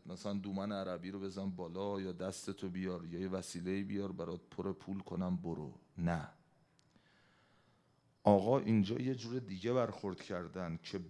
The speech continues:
بر ما یک مطلبی منکشف بشه. آقا فرمودن که یا اخل عرب، برادر عرب، اسألک عن ثلاث فان عجبت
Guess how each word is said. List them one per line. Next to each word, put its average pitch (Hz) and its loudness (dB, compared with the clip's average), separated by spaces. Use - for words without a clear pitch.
بر 95 -2
ما 98 6
یک 90 -4
مطلبی 85 -2
منکشف 82 -4
بشه. - -4
آقا 95 10
فرمودن 101 8
که 101 6
یا 90 10
اخل 82 6
عرب، 80 10
برادر 82 4
عرب، 80 0
اسألک 110 4
عن 107 6
ثلاث 90 4
فان 101 6
عجبت 85 0